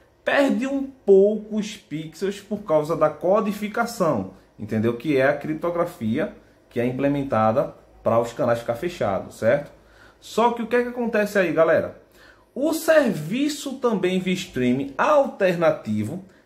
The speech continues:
tem a capacidade de transmitir também em alta definição. Normal.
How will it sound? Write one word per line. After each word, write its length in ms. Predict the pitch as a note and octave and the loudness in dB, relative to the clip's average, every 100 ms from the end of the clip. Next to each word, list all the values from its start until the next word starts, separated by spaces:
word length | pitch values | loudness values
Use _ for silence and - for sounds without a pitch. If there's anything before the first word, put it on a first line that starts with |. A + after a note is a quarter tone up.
| _ | _
tem 280 | - F4 D#4 | -2 0 2
a 80 | C4 | 2
capacidade 920 | C4 G3 E3+ E3 E3 C#3+ A2 A#2 C3+ | 4 2 4 0 -2 0 2 2 0
de 140 | G#3 | -4
transmitir 580 | A#3+ C4+ C4 A#3+ G#3 G3 | -4 -4 -2 -2 -2 -2
também 300 | G3 F3 F#3 A3 | 0 0 -2 2
em 220 | B3 A#3+ | 4 4
alta 480 | A3+ B3 B3 C4+ B3+ | 2 0 -2 -2 -2
definição. 760 | C4+ - C4 C#4+ G#3+ C#3+ F#2+ - _ _ _ | -6 -8 -8 -4 -2 -2 -4 -12 _ _ _
Normal. 640 | F3 F#3+ B3 B3+ A#2+ - - | -2 0 2 2 0 -4 -18